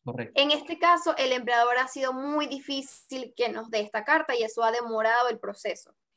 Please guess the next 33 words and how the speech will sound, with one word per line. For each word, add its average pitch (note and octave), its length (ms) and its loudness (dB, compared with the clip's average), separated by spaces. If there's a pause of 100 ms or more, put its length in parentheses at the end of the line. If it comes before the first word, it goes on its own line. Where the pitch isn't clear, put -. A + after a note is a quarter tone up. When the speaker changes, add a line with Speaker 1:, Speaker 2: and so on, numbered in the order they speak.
(120)
Speaker 2:
Y C#4 140 -4
sin D4 180 0
eso, D4+ 360 0
el B3+ 200 2
underwriter B3 440 2
no C4 240 0
puede C#4 200 4
verificar B3 560 -2
que B3 120 0
ese B3 320 -2
ingreso, A#3 500 0
que A3+ 100 -2
ese A3+ 140 -6
empleo B3+ 520 0
se A3 160 -2
va G3+ 120 2
a G3 40 -2
mantener. G3+ 520 -6 (720)
Speaker 1:
Ujú, G#2+ 420 -12 (180)
correcto. A2+ 460 -10 (320)
Entonces, G3+ 460 -8 (180)
eh, C#3 340 -8
entre D3 380 -4
la C#3 120 -2
aprobación C3+ 800 -4
y C3+ 160 -2
el A#2+ 160 -6
clear A#3+ 420 -4
to C#3 140 -8
close C#3 640 -6
están D#3 320 -2
las D#3+ 140 -6
condiciones. A2+ 920 -10